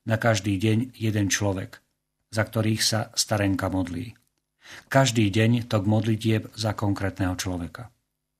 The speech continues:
Počas návštevy kláštora reholných sestier v strednom Taliansku sa Messori stretol s komunitou klauzúrnych sestier. Všetky boli v pokročilom veku. Boli veselé a z ich tváre žiarila spokojnosť.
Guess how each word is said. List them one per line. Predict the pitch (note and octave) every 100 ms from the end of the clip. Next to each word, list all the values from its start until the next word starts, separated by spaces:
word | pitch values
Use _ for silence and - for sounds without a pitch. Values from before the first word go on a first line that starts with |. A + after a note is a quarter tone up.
| _ _ _ - - -
Počas | C3 C3 A2+
návštevy | C3+ C3+ C#3+ A2
kláštora | - A2 A2+ - A#2 G2
reholných | G#2 G#2 A2 G2+ F#2+
sestier | A2 - G#2+ G2+
v | -
strednom | G#2 G#2 G2+
Taliansku | G#2 G#2 G#2 G2+ - A2 - - _
sa | - A#2+
Messori | C3 C3+ B2+ A#2
stretol | - A#2+ A#2+ A2+
s | -
komunitou | A#2 G#2+ A2 A2 A2+ G#2+
klauzúrnych | A2 G#2 G#2 G#2 F#2+ F#2+
sestier. | - G2 - F#2 F2 - _ _ _ _ _ _
Všetky | - C3+ C3+ B2+
boli | A2+ A2
v | -
pokročilom | G2+ - F#2+ - F#2 F2+
veku. | F2 E2+ G#2+ - _ _ _
Boli | A2 G2
veselé | F#2+ G#2+ - A2+ A2+ A#2+ A#2 - _ -
a | A2+
z | G#2+
ich |
tváre | - A2 A2 A#2+ B2 C3+
žiarila | A2 G#2+ G2+ G2+ G2
spokojnosť. | - F#2+ F#2 F2 E2 -